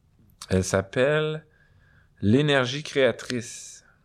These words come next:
La vie demande qu'au sein de l'univers se nourrisse l'enfant de la Terre. L'énergie créatrice est cette force où l'on peut puiser le courage de continuer et l'espoir de ses rêves réalisés.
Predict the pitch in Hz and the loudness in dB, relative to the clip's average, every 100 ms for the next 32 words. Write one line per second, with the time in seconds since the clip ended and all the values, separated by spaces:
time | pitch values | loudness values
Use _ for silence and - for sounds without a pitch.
0 | _ _ _ _ - 101 95 95 123 156 | _ _ _ _ -8 0 2 2 0 2
1 | 110 107 113 139 147 - 104 - 139 120 | 2 4 2 0 -2 -4 -4 -2 0 2
2 | 101 117 113 107 110 113 123 135 143 - | 2 2 2 2 2 2 -2 -4 -10 -8
3 | - 107 110 107 139 139 120 110 104 139 | -2 0 2 2 0 0 2 2 2 0
4 | 131 110 98 - 107 85 - - _ _ | 0 2 2 2 -2 -2 -8 -20 _ _
5 | _ _ _ _ _ _ _ _ _ _ | _ _ _ _ _ _ _ _ _ _
6 | 104 131 123 113 143 - 110 101 - 139 | 2 4 4 2 -2 -2 0 0 -4 -6
7 | 131 104 - 98 - - 107 - - - | -4 -8 -6 -8 -4 4 4 2 -10 -18
8 | - 101 98 98 113 123 - 110 110 107 | -14 -4 -2 0 0 -2 -4 -2 -2 2
9 | 127 127 95 - 120 117 127 127 101 87 | 2 2 0 0 4 4 4 0 -4 -6
10 | - 135 127 123 107 107 104 - _ _ | -4 -4 -4 -4 -2 -2 -4 -8 _ _
11 | _ - - _ _ 98 95 104 104 - | _ -20 -20 _ _ 0 4 4 2 0
12 | 131 139 139 117 - 101 110 120 107 107 | 4 4 4 0 -2 0 2 2 2 2
13 | 110 104 101 98 85 95 82 | 4 4 2 -4 0 0 -2